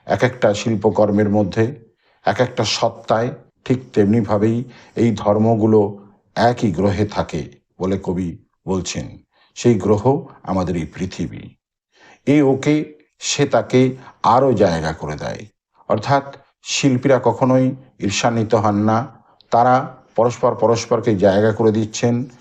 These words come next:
তাদের ভালোবাসার সূত্র ধরে। ঠিক তেমনইভাবেই বলতে চাইছেন কবি, "এ ওকে, সে তাকে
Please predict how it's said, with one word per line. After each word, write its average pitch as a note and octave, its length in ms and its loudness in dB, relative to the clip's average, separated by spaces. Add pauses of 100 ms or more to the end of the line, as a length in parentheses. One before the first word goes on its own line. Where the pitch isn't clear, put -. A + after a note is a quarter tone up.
(300)
তাদের A2+ 500 2 (120)
ভালোবাসার A2+ 500 2
সূত্র A2 420 0
ধরে। A2 340 2 (460)
ঠিক C#3+ 220 -2 (240)
তেমনইভাবেই G2+ 920 2 (720)
বলতে G#2 300 0
চাইছেন G2 400 0
কবি, G2 460 -2 (360)
"এ G#2+ 120 4
ওকে, B2+ 460 2 (220)
সে G2+ 220 -2
তাকে A#2 480 0